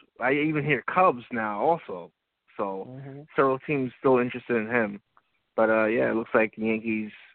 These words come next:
Speaker 1: are not gonna be aggressive in trying to pre-, pursue him. I'm guessing because of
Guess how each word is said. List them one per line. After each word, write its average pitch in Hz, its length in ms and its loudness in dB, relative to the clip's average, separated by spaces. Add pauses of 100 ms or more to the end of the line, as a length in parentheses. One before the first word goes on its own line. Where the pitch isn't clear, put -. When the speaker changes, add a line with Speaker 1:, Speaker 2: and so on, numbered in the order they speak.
(500)
Speaker 1:
are 110 80 4
not 110 240 2
gonna 104 220 -2
be 107 320 -6
aggressive 104 440 -4
in 101 200 -6
trying 104 320 0
to 98 260 -10 (180)
pre-, 98 200 -4
pursue 131 400 0
him. 107 140 0
I'm 107 120 -4
guessing 120 300 -2
because 104 320 -4
of 98 180 -8